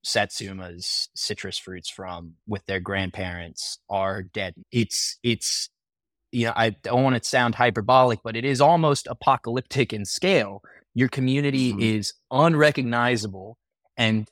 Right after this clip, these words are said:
Speaker 1: in literal ways less alive. I-, it's, it's, it's hard to see with your own eyes, but I believe essential to see with your own eyes because you really can't understand it until you see it.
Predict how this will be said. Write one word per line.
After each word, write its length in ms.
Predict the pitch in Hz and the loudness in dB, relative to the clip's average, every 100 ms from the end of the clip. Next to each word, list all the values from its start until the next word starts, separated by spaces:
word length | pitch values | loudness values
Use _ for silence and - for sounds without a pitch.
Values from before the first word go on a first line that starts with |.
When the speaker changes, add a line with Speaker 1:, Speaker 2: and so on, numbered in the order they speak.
| _ _ - | _ _ 0
Speaker 1:
in 300 | 120 117 117 _ _ - | 2 2 -4 _ _ -6
literal 680 | 107 107 131 170 147 131 110 | 0 4 6 8 8 6 6
ways 540 | 117 117 101 92 - | 4 2 -2 -6 -6
less 400 | 104 110 - - - | -2 -2 -4 -20 -16
alive. 380 | 101 98 95 80 | -10 -6 -6 -2
I-, 40 | 113 | 0
it's, 460 | 110 110 95 - | 0 0 -2 -4
it's, 300 | - 113 - - | -4 -4 -4 -2
it's 160 | 113 | -2
hard 580 | - - 139 147 156 151 | -2 2 6 8 6 2
to 100 | - | -6
see 580 | 113 - 120 117 113 120 _ _ _ _ _ | -6 -4 -4 -2 -4 -8 _ _ _ _ _
with 200 | 117 113 | 0 2
your 120 | 113 113 | 4 4
own 160 | 117 | 6
eyes, 360 | 120 120 123 - | 6 6 2 -2
but 160 | 101 | -2
I 100 | 101 | 0
believe 380 | 110 110 107 98 _ - | 2 2 2 0 _ -10
essential 640 | - 92 101 - 117 117 | -6 -6 -4 -2 -2 -4
to 100 | - | -6
see 220 | 117 120 117 | -2 0 0
with 160 | 113 | -2
your 160 | 113 113 | -2 0
own 160 | 113 | 0
eyes 260 | 113 110 110 | -2 -2 -4
because 280 | 107 107 98 | -6 -6 -2
you 120 | 107 | 2
really 200 | 131 131 | 4 2
can't 340 | - 110 104 101 | 0 -6 -8 -6
understand 600 | 98 95 - 110 110 98 | -6 -6 -6 -6 -6 -8
it 80 | - | -14
until 280 | 98 - 104 | -14 -12 -12
you 100 | 95 | -10
see 320 | - 101 95 | -10 -10 -14
it. 140 | - | -20